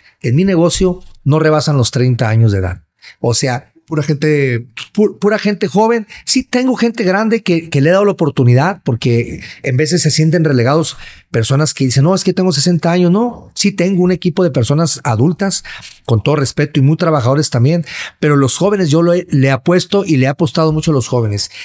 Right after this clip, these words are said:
Speaker 1: que dicen que esta generación y que no sé qué. Yo trabajo mucho con ellos, platico, tengo muchos acercamientos, tengo tres, cuatro juntas por semana.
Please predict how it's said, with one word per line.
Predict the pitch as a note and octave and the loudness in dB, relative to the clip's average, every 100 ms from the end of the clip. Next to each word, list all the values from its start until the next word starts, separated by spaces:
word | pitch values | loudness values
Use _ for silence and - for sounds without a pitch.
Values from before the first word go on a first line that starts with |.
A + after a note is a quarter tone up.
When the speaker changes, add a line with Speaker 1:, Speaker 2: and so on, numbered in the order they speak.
| - | -8
Speaker 1:
que | D3 | -4
dicen | D#3 G3+ F3+ | -2 0 0
que | |
esta | F3+ G3 | -2 -2
generación | F3 D#3 C3 A#2 D#3 E3+ | 0 0 2 2 2 0
y | D#3+ | 0
que | C#3 | 0
no | D#3 | 0
sé | F3 | 0
qué. | D#3 G#3 A3 - - - | 0 -2 -4 -10 -20 -10
Yo | - D3+ | -4 -2
trabajo | D#3+ D3 D3+ | 0 0 0
mucho | D3 D#3 | 0 0
con | C#3 C3 | 2 2
ellos, | E3+ F3 E3 | 4 2 0
platico, | - A#2 - E3+ C#3+ - E3+ E3 - _ | -2 -2 0 -2 -2 0 0 0 -8 _
tengo | D3 D3 | -2 0
muchos | C#3+ D3 | 2 2
acercamientos, | A#2 A#2+ A#2 A#2+ D#3+ D#3 - | 0 0 0 0 0 -2 -2
tengo | D3+ D3+ | 0 0
tres, | D3+ E3 D#3 | 0 -2 -2
cuatro | - D3+ D#3+ | -2 -2 -2
juntas | D3+ C#3 D3 | -2 -2 -2
por | - A#2 | 0 0
semana. | - A#2 D#3+ E3 E3 | 2 2 2 0 -2